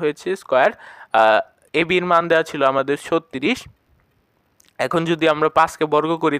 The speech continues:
তাহলে আমরা পাই পঁচিশ, ছত্রিশকে তিন দ্বারা গুণ করলে পাই আমরা একশো আঠারো, ইকুয়াল আমরা পাই একশো তেত্রিশ। এবার খ নম্বর প্রশ্নের উত্তর, এ কিউব মাইনাস বি কিউব। এ কিউব মাইনাস বি কিউবের সূত্র বা অনুসিদ্ধান্ত হচ্ছে a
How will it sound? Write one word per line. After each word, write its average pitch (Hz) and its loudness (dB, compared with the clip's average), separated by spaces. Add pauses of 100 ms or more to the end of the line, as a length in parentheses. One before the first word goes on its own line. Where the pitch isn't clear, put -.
তাহলে 147 -2
আমরা 143 -4
পাই 139 2
পঁচিশ, 214 -6 (400)
ছত্রিশকে 160 -2
তিন 160 -4
দ্বারা 147 0
গুণ 147 -6
করলে 143 -4
পাই 117 4
আমরা 113 -4
একশো - 0 (240)
আঠারো, 113 -2 (460)
ইকুয়াল 151 0
আমরা 147 -4 (100)
পাই 156 2 (760)
একশো 226 0 (100)
তেত্রিশ। - -4 (440)
এবার 143 2 (100)
খ - -6 (160)
নম্বর 175 2
প্রশ্নের 131 -4
উত্তর, 208 0 (160)
এ - -4 (100)
কিউব 151 -2
মাইনাস 123 -2
বি 170 -4
কিউব। 120 -4 (120)
এ - -6
কিউব 156 -4
মাইনাস 143 -6
বি 143 -8
কিউবের 135 -2
সূত্র 156 -6 (100)
বা 135 4
অনুসিদ্ধান্ত 147 -4 (120)
হচ্ছে 147 -4 (440)
a - 4